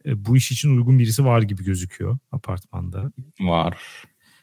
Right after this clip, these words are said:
Speaker 1: Kazandıklarının yüzde kırkını da ona verirsin.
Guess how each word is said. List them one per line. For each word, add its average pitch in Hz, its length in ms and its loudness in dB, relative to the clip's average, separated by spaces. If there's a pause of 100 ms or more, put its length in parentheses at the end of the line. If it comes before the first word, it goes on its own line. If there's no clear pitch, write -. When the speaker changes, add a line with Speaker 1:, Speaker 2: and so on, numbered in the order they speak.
(840)
Speaker 1:
Kazandıklarının 147 680 8
yüzde 147 380 12
kırkını 143 540 8
da 175 60 8
ona 143 260 6
verirsin. 113 640 0